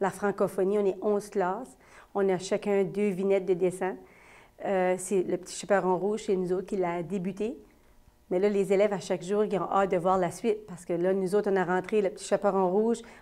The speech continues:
on l'envoie un texto, euh, un tweet à, à sa grand-mère. Tout d'un coup, elle perd la connexion dans la forêt. Donc,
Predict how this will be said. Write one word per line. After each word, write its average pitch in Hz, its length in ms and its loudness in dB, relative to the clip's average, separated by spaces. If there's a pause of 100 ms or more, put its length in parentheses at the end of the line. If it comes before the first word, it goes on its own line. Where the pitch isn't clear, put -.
on 190 120 4
l'envoie 185 340 4
un 180 40 0
texto, 208 640 0
euh, 180 280 0 (840)
un 214 120 4
tweet 240 300 2
à, 175 420 4
à - 100 -4
sa 196 180 4
grand-mère. 185 640 2 (420)
Tout 220 100 -6
d'un 196 200 6
coup, 226 220 2
elle 185 100 6
perd 202 200 4
la 196 80 4
connexion 196 420 0
dans 196 100 4
la 165 100 0
forêt. 196 360 0 (240)
Donc, 180 220 2